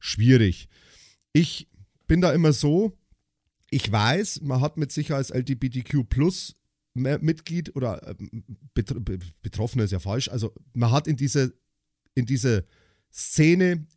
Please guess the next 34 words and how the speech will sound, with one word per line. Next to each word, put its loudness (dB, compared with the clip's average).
in -2
diesem -2
Bereich 0
mit -4
Sicherheit -2
gesellschaftliche -2
Probleme, -2
äh, -2
das -2
Anerkennen -2
und -6
so -8
weiter. -6
Ich -4
glaub 4
aber, 2
dass 2
viele, 0
die -2
da 0
auf -4
solche 0
Dinge -2
aufspringen -2
und -4
sich -4
da -4
dran -2
so -2
hochziehen, -2
ganz -4
andere -2
Probleme -2
haben. -4